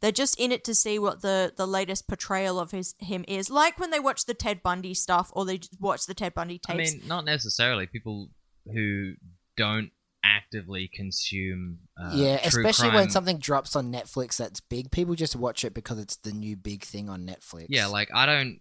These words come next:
Speaker 2: listen to any true crime, but I watched the Ted Bundy thing when it came out, 'cause, like, that blew up for a while. I think that may have
Speaker 1: Mm.
Speaker 2: been during covid. Um, like, so they're not making it catering to the true crime fandom.
Speaker 1: So, like,
Speaker 2: It's
Speaker 1: the
Speaker 2: not like a Marvel movie.
Speaker 1: the Ted Bundy,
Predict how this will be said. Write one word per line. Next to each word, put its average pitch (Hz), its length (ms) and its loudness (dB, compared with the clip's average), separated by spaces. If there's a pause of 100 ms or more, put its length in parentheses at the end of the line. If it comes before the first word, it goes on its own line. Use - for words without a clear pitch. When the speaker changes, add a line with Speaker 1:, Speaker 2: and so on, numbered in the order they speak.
Speaker 2:
listen 110 380 -2
to 104 100 -2
any 104 280 -2
true 101 260 -4
crime, 95 500 -2
but 90 120 -6
I 90 100 0
watched - 460 -6
the 98 80 -6
Ted 98 260 -4
Bundy 98 240 -2
thing 92 240 -6
when 90 100 -6
it 87 120 -10
came 87 260 -6
out, 85 260 -4
'cause, 95 220 -10
like, 90 220 -4
that 170 180 4
blew 135 220 -2
up 110 240 -2
for 101 180 -6
a 92 80 -4
while. 98 320 0
I 90 60 -6
think 107 160 -8
that 104 120 -4
may 95 200 0
have 107 100 0
Speaker 1:
Mm. 104 40 -4
Speaker 2:
been 113 180 -2
during 117 260 -2
covid. 123 480 -4 (760)
Um, 92 460 -8
like, 92 240 -4
so 104 460 -2 (360)
they're 127 140 -2
not 143 320 -2
making 113 440 -4
it 98 160 -8 (120)
catering 101 560 -2
to - 100 -10
the 87 120 -10
true 95 400 -6
crime 90 500 -6
fandom. 85 640 -6
Speaker 1:
So, 311 220 2
like, 320 140 -6
Speaker 2:
It's 302 80 -2
Speaker 1:
the - 40 -4
Speaker 2:
not 113 60 -4
like 107 160 -2
a 90 40 -6
Marvel 87 360 -4
movie. 80 460 -10
Speaker 1:
the 311 160 -4
Ted 370 360 -2
Bundy, 240 400 4